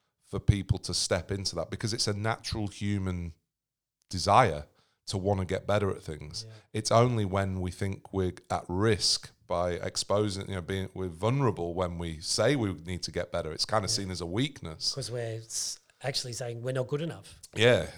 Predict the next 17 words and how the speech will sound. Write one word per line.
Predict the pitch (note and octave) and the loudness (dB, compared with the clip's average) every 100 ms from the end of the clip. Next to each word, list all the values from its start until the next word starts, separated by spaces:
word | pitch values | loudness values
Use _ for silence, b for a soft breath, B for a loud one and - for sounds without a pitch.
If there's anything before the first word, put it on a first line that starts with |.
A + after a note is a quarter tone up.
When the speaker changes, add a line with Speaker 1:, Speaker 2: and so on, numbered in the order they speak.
| - | -6
Speaker 1:
you | F#2+ | -2
Speaker 2:
Yeah. | F#2+ | -2
Speaker 1:
know, | F#2+ A2 A2+ | -2 -2 -2
and, | G#2+ | -2
and | A2 G#2+ | 0 0
so | - G#2 | 2 4
recognizing, | A2 A#2+ B2 A2 G2 F2 F#2 | 4 2 -2 -2 0 -2 -4
well, | F#2 | -2
how | G2 A2+ | 2 2
do | G#2 | 2
we | G2 | -2
create | - F#2+ F#2+ F#2+ | -2 0 2 2
those | F2 F2+ E2+ E2+ - | 0 0 -2 -6 -8
environments, | F2 E2 F2+ F#2+ F2 E2+ | -8 0 2 2 0 -4
those, | E2+ E2+ D#2+ - | -2 -2 -2 -6
and | F2+ E2+ | -6 -6
those | E2+ E2 - | -4 -4 -6